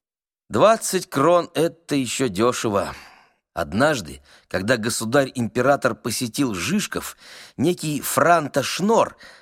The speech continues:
остановил его карету, бросившись перед государем-императором на колени прямо посреди мостовой. Потом полицейский комиссар этого района, плача, упрекал Шнора, что ему не следовало падать на колени в его районе.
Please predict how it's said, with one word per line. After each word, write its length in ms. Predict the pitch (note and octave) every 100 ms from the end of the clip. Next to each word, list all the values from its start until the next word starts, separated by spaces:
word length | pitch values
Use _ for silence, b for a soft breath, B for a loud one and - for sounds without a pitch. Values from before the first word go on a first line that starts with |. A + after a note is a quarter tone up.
| b
остановил 680 | - A2 - B2 C3+ D3 D3+
его 300 | A2+ C3 C3
карету, 520 | - B2 D#3+ F3+ -
бросившись 800 | F2+ G2 E3 C#3+ C3+ - B2+ -
перед 280 | - A2+ F#2+
государем-императором 1400 | G#2+ - A2+ D3 C#3 C3 B2 A2 B2 C3 C#3 B2+ B2 A#2+
на 100 | A#2+
колени 460 | A#2+ A#2 D3 C#3
прямо 420 | B2+ A#2 C3+ C#3 B2
посреди 480 | B2 - A2 A2
мостовой. 760 | B2 A#2+ - A#2+ C3 A#2+ D#2 - _ _ _ _ _ _ -
Потом 380 | F#2+ F#3 D#3+
полицейский 640 | G#2+ G#2 G2 C#3 B2+ - A2+
комиссар 480 | A#2+ A2+ - C3 A#2+
этого 260 | - A#2
района, 440 | A#2 C3+ E3 A#2 G2+
плача, 600 | B2+ C3 D#3 D3 - B2+
упрекал 600 | B2 C3 C3 C#3+ D3 B2
Шнора, 480 | - C3 D3 C#3 B2+
что 180 | -
ему 220 | A#2+ C#3 C3+
не 160 | D3+
следовало 680 | C#3+ D3 E3 E3+ D3 C#3 C#3+
падать 440 | C3 D3+ C3+ A#2+
на 100 | C#3+
колени 440 | C#3+ C#3 D#3 D3 C#3
в 40 |
его 340 | B2 C#3 D3 D3
районе. 540 | C#3 C3+ D3 B2+